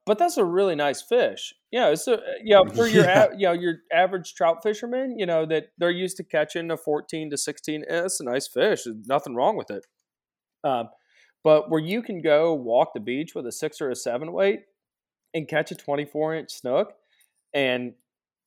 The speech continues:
Speaker 1: literally if your feet are in the water, you're too far, like, out. You know, so, like, your feet are staying dry and you're walking the beach just looking for these snook in the morning,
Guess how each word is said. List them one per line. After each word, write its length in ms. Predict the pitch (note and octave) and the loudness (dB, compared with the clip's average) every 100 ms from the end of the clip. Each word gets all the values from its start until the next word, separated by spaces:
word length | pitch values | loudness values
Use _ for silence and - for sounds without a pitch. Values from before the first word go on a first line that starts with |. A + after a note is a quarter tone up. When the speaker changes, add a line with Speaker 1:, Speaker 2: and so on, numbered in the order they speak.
| _ _ _ E3 | _ _ _ 0
Speaker 1:
literally 420 | F#3 B3 A3+ F#3 | 2 4 2 0
if 140 | D3+ | -4
your 100 | D3 | -6
feet 440 | - - F3+ G3 - | -6 -10 -8 -8 -4
are 140 | E3 | 0
in 100 | D3 | 0
the 80 | D3 | -2
water, 640 | A#2+ A2+ B2+ F3+ G#3+ A3 _ | -4 0 0 0 -2 -6 _
you're 200 | C3+ B2 - | -8 -8 -8
too 260 | - G#3 F#3+ | -8 -6 -4
far, 580 | E3+ D3 D3 D3 B2+ _ - | 2 2 2 -2 -8 _ -8
like, 220 | A2 - B2 | -8 -4 -2
out. 240 | A2+ - _ _ _ _ _ - | -2 -4 _ _ _ _ _ -8
You 80 | C3+ | -4
know, 120 | A#2 - | -4 -4
so, 220 | - C#3 C3 | -2 -2 0
like, 240 | D3+ C3 | -4 -2
your 100 | D3+ | -6
feet 360 | C3+ - G#3+ G#3 | -8 -10 -10 -6
are 80 | D#3+ | -6
staying 400 | - F3 D#3 C3 | -4 -4 -4 -2
dry 240 | D3 C#3 | -2 0
and 100 | B2+ | -2
you're 100 | A#2+ | -8
walking 520 | A#2 C3 D#3+ F#3 F#3 | -8 -2 0 0 -4
the 80 | F3+ | -12
beach 460 | C#3+ E3+ E3 B2+ - | -10 -8 -8 -10 -8
just 200 | C#3 - | -8 -6
looking 300 | D3 E3 E3+ | -8 -8 -10
for 140 | - | -10
these 200 | D3 C3+ | -10 -10
snook 300 | - F3 F#3 | -8 -6 -6
in 60 | C#3 | -8
the 80 | C3 | -6
morning, 480 | D3 E3 C#3 A#2+ | -2 0 -2 -4